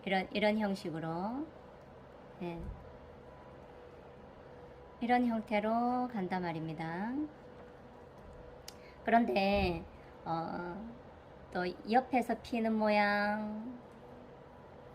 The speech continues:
이렇게 그리면 처음에 그리기 힘들어요. 어, 힘드니까 위에서 바라다본, 위에서 바라본 어, 그런 국화꽃을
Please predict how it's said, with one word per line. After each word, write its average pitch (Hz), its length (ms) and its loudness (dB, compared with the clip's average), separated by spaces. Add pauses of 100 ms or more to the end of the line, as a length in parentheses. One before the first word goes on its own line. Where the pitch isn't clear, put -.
(3250)
이렇게 285 320 4
그리면 190 640 4
처음에 220 500 8
그리기 233 320 4
힘들어요. 170 960 4 (420)
어, 165 100 0
힘드니까 214 840 2 (360)
위에서 262 920 10
바라다본, 185 800 2 (720)
위에서 262 540 6
바라본 196 1000 2 (320)
어, 156 260 -6
그런 208 500 4
국화꽃을 208 960 0